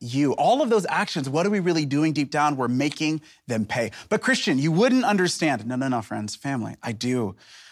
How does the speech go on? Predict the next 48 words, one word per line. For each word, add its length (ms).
Offenses, 520
they 100
take 380
from 240
us 300
and 140
we 120
can't 320
get 180
it 80
back, 340
and 160
someone 680
must 240
pay. 300
So 140
the 60
first 340
option 300
is 100
we 80
make 280
them 180
pay, 400
but 100
the 80
second 480
is 140
that 180
we 100
would 200
pay 180
it 200
ourselves. 680
We 80
release 400
them 140
of 120
the 80
debt 280
and 120
pay 200
it 100
ourselves. 420
We 80
bear 300
the 80
burden. 420